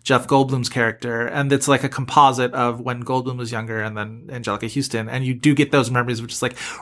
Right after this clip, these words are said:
right, Angelica Houston was, like, such hot shit at the time. And, but she's, like, she's got this, like, blue sort of, like, uh, streak among the, like, very sort of, like, long, uh,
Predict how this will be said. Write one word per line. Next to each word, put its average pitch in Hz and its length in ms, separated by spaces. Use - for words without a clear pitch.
right, 143 240
Angelica 147 420
Houston 135 360
was, 120 160
like, 104 120
such - 400
hot 117 200
shit 120 220
at - 100
the - 60
time. 120 420
And, 131 380
but 170 140
she's, 180 320
like, 180 140
she's - 160
got 190 180
this, 180 140
like, 147 220
blue 185 440
sort 170 320
of, 139 100
like, 135 400
uh, 143 120
streak - 680
among 156 380
the, 143 100
like, 135 260
very 135 440
sort 127 240
of, 120 140
like, 123 200
long, 120 680
uh, 123 320